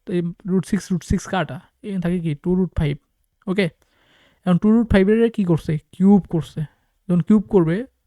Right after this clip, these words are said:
টু রে কিউব করলে কত হয়? এইট হয়। ফাইভ রে কিউব, কিউব করলে কি হয়? ফাইভ root five হয়। তো পাঁচ আটা কত? চল্লিশ। চল্লিশ root five হবে অ্যান্সার। ওকে? আশা করি বুঝতে পারছো।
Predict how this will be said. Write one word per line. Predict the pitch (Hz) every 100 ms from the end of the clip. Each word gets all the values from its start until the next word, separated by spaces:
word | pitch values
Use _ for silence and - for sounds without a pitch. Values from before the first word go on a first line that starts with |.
| _
টু | 196
রে | 220
কিউব | 214 220 208
করলে | 220
কত | 202 170
হয়? | 156 151
এইট | 156 165 160
হয়। | 147 165 - _
ফাইভ | - 165
রে | 185
কিউব, | 190 196 - _
কিউব | 208 190
করলে | 220 220
কি | 202
হয়? | 220 277
ফাইভ | 175 160 156
root | 156
five | 160 143
হয়। | - 190 _ _ _ _ _ _ _ _
তো | 175
পাঁচ | 165 175
আটা | 180 214
কত? | 202 156 147 _ _ -
চল্লিশ। | 165 156 147 - _
চল্লিশ | 175 175 165 170
root | -
five | 160 156
হবে |
অ্যান্সার। | 151 156 - 170 _ _ _ _ _ _ -
ওকে? | 170 185 - _ _ _ _ _ _ -
আশা | 156 170
করি | 165
বুঝতে | 165 -
পারছো। | 160 147 -